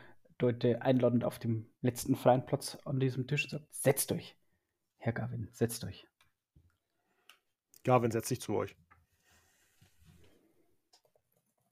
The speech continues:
Speaker 1: "Nun, erzählt doch mal. Ihr als Schulze des, äh, des Dorfes werdet uns doch gewiss ein bisschen mehr Informationen über diese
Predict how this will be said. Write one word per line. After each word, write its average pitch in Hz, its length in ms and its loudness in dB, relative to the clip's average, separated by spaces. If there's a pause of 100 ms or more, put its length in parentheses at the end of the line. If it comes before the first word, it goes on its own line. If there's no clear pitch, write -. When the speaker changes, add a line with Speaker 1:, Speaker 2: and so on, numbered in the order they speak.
(1160)
Speaker 1:
"Nun, 202 200 6 (520)
erzählt - 380 2
doch - 140 -2
mal. 110 240 -2 (720)
Ihr 147 240 4
als 120 220 -2
Schulze 147 340 -2
des, 123 240 -8
äh, 120 460 -2 (960)
des - 120 -8
Dorfes 120 500 0 (500)
werdet 117 240 2
uns 117 160 -2
doch - 280 -6
gewiss 127 340 -2
ein 113 80 2
bisschen 117 240 -2
mehr 117 140 4
Informationen 113 640 -2
über 117 180 -2
diese 107 400 0